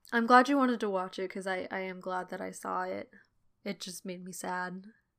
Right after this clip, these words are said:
and feeling a little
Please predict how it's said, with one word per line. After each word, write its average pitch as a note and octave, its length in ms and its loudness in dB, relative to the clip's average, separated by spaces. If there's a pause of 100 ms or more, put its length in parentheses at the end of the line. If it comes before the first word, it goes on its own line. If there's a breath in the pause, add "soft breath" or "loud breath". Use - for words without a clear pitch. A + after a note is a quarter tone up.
(120)
and F#3+ 400 -10 (1040 soft breath)
feeling C4+ 440 2
a B3 80 4
little A3 480 0